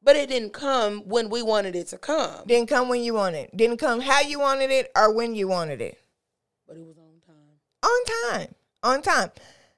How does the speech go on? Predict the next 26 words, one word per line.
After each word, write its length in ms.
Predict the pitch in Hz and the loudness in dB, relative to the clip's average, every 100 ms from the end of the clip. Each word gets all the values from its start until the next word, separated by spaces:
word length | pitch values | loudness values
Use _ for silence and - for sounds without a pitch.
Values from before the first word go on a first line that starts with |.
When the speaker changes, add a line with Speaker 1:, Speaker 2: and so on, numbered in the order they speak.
| _ _ _ _ | _ _ _ _
Speaker 2:
Now, 260 | 277 302 269 | 2 4 6
the 140 | 240 | 6
way 120 | 262 285 | 6 6
your 240 | 277 480 | 6 4
story 360 | 480 294 262 233 | 6 8 6 8
goes 400 | 220 208 214 - | 6 6 4 0
is 460 | 233 226 233 247 - 262 | 0 6 6 6 0 -4
you 160 | 339 | -2
did 240 | 349 403 403 | 0 2 2
eventually 760 | 269 233 233 240 233 226 220 - | 4 4 2 -2 -2 -4 -6 -6
conceive. 600 | 294 226 220 202 - - - | -4 -4 -2 -4 -6 -16 -6
Speaker 1:
Yes. 460 | 311 - - - _ - | -2 -2 -4 -18 _ 2
Speaker 2:
All 100 | 214 | 6
right? 180 | 240 - - - - _ | 6 4 -4 -20 -20 _
But 280 | 196 285 240 - _ 208 | 2 4 4 -2 _ _
God 360 | 262 285 285 269 233 | 2 4 4 2 2
allowed 360 | 247 262 254 | 4 4 2
you 80 | 240 | 0
to 100 | 240 | -2
be 180 | 233 240 | -2 -4
parents 760 | 220 311 254 240 220 - - 277 _ _ _ 185 | -4 -2 0 -2 -4 -10 -16 -18 _ _ _ _
Speaker 1:
Mm-hmm. 220 | 180 180 | -20 0
Speaker 2:
first. 560 | 277 240 120 - - | 2 4 0 -6 -14
Speaker 1:
Mm-hmm. 540 | 190 190 226 254 262 254 277 | -20 -14 -10 -10 -8 -10 0
Speaker 2:
All 140 | 196 | 4
right? 340 | 202 214 220 | 6 6 4